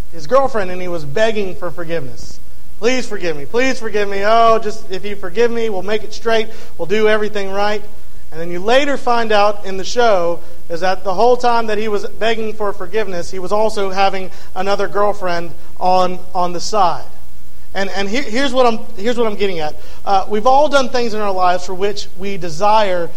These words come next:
forgiveness. But when we ask for forgiveness, but have no true desire for change, it's absolutely meaningless. When we ask for forgiveness and have no true desire for change, it's absolutely meaningless.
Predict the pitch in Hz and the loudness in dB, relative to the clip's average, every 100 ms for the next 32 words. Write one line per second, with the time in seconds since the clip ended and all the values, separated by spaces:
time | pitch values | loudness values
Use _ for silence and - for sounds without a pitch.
0 | - - - 185 175 - - - - 294 | -2 0 0 0 0 0 0 0 0 0
1 | 247 156 - - - - - - - - | 0 0 0 0 0 0 0 0 0 0
2 | - - 196 208 240 233 208 - - - | 0 0 0 0 0 0 0 0 0 0
3 | - - 208 208 202 214 302 311 - - | 0 0 0 0 2 2 2 0 0 0
4 | - - 208 196 180 - 185 165 160 156 | 0 0 2 2 0 0 0 0 0 0
5 | 165 - - - - - - - 185 180 | -2 0 0 0 0 0 0 0 0 0
6 | 240 214 240 262 262 - 254 220 226 220 | 2 2 0 0 0 0 0 0 0 0
7 | 220 208 - - 240 240 175 143 143 - | 0 0 0 0 0 0 0 -2 -2 0
8 | - - - - - 156 175 165 165 160 | 0 0 0 0 0 0 0 0 0 -2
9 | 160 151 165 143 117 - - - - - | -2 -2 -2 -2 -2 0 0 0 0 0
10 | - - - - - - - 160 180 208 | 0 0 0 0 0 0 0 -2 0 2
11 | 262 269 277 233 190 185 196 180 180 185 | 2 0 -2 -2 -2 0 -2 -2 -2 0
12 | 226 240 233 208 185 170 175 175 160 139 | 0 0 -2 0 0 0 -2 -2 -2 -2
13 | 147 156 - 175 175 190 165 156 160 160 | -2 -2 0 0 0 -2 -2 -2 -2 -2
14 | - 208 240 165 - - | 0 0 0 -2 -2 0